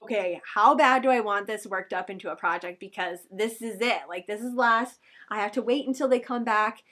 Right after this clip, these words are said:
on the site, and who knows if they're gonna actually come back with it." It's always up in the air with Halloween yarn if we're gonna get it again. However, I have been finding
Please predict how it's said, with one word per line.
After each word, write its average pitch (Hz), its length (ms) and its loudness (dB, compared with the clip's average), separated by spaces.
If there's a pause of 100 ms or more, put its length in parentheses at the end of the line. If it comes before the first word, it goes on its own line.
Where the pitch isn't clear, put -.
(300)
on 254 160 4
the 262 80 2
site, 247 460 0
and 233 140 0
who 311 140 4
knows 311 440 2
if 220 100 -2
they're 247 120 2
gonna 247 200 2
actually 226 340 -4
come 214 240 -8
back 170 300 -2
with 220 140 -6
it." 214 160 2
It's 247 100 -10
always 285 540 -6 (300)
up 247 140 0
in 247 80 -6
the 254 120 -8
air 262 160 -2
with 220 140 -10
Halloween 196 400 -6
yarn 196 260 -4
if 175 100 -14
we're 190 80 -8
gonna 190 200 -10
get 180 140 -6
it 196 120 -6
again. 147 340 -14 (140)
However, 311 760 2 (260)
I 294 340 6
have 440 280 -2
been 381 220 0
finding 269 760 0